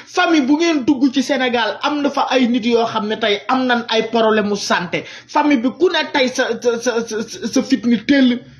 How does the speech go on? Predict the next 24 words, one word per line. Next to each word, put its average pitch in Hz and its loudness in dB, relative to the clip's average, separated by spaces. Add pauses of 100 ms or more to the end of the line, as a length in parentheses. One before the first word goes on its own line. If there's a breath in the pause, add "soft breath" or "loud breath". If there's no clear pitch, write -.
(360 loud breath)
mënu 294 4
leen 277 4
a 262 2 (140)
jàppale 262 0
nit 226 -2
ñi, 185 -6 (220 loud breath)
mënuñoo 294 2 (120)
tey 349 4
réew 339 4
mi 294 2
maanaam 294 -4
ak 269 -10
lu 294 0
mu 370 -4
metti, 320 -2
metti, 277 -2
metti, 214 -2 (220 loud breath)
war 339 4
ngeen 294 2
a 262 2
fexe, 277 -2
fexe, 262 -4
fexe 226 -2
ba 294 0